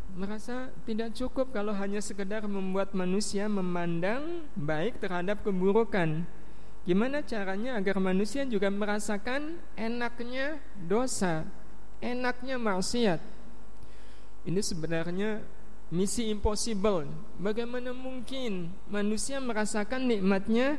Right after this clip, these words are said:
dosa? Wong dosa itu jauh lebih kotor dari sekotor-kotornya kotoran yang paling kotor.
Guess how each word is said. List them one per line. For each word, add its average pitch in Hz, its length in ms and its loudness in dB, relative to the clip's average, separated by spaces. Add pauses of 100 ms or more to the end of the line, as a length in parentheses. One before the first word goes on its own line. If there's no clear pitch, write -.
(140)
dosa? 208 640 0 (640)
Wong 180 240 0
dosa 180 400 2
itu 202 560 0
jauh 220 320 4
lebih 214 320 2
kotor 233 560 0
dari 190 240 0
sekotor-kotornya 247 1700 0
kotoran 233 560 2
yang 214 160 0
paling 240 560 0 (240)
kotor. 190 440 2